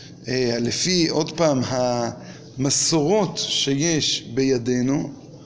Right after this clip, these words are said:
אה, אכן, מלך כוזר, אה, כן, ראיין, אה, שאל נוצרי ושאל מוסלמי, לא כתוב שהוא שאל פילוסוף. ובוודאי שאת הפילוסוף שמתואר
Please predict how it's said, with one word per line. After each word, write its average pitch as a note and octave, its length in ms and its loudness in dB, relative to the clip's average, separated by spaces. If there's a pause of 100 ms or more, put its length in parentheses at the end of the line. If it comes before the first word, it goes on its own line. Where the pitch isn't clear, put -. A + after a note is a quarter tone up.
(540)
אה, C3+ 320 4 (120)
אכן, E3+ 460 2
מלך F3+ 260 2
כוזר, G3+ 540 2 (500)
אה, C#3+ 60 -2 (460)
כן, D3+ 220 0 (140)
ראיין, D3+ 680 2 (120)
אה, B2 60 -2 (320)
שאל D3+ 360 2
נוצרי D#3+ 680 2
ושאל C#3+ 360 0
מוסלמי, C#3+ 560 0
לא F3 280 2
כתוב C#3+ 260 -2
שהוא A2 140 -6
שאל G#2+ 180 -2
פילוסוף. G2 480 -4 (680)
ובוודאי D3+ 1900 2
שאת F#3 220 2
הפילוסוף F3+ 640 4
שמתואר E3 760 2